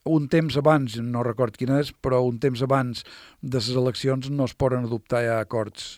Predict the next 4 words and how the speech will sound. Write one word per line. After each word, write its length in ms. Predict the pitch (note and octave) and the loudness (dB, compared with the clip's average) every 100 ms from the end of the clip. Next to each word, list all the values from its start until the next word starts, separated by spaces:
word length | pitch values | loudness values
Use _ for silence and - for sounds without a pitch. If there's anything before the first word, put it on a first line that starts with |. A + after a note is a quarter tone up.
| D#3 | -10
eh, 480 | A#2 - - - - - - - _ _ _ _ | -8 -8 -10 -12 -14 -20 -20 -20 _ _ _ _
que 160 | B2 | -6
requereixin, 560 | A2 A#2+ A2+ - G#2+ G#2+ | -4 -4 -4 -4 -8 -8
eh, 160 | G#2 | -10